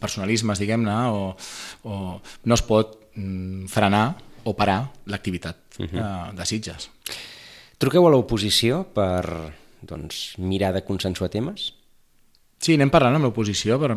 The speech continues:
Speaker 1: per mirar de consu-, de consensuar temes. També et dic, eh, i sóc conscient de que,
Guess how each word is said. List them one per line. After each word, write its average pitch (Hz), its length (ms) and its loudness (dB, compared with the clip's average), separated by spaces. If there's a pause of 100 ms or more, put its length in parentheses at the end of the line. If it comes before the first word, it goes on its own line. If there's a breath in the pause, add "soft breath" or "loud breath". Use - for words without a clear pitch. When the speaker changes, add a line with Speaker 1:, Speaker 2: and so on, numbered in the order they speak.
Speaker 1:
per 104 140 -6
mirar 101 180 0
de 107 60 -2
consu-, 117 380 -4
de 104 260 -2
consensuar 101 480 -2
temes. 101 360 -2 (340 loud breath)
També 98 180 0
et 95 100 -4
dic, 113 300 4
eh, 98 500 2
i 92 220 -4
sóc 98 160 -2
conscient 104 480 2
de 135 80 2
que, 107 140 2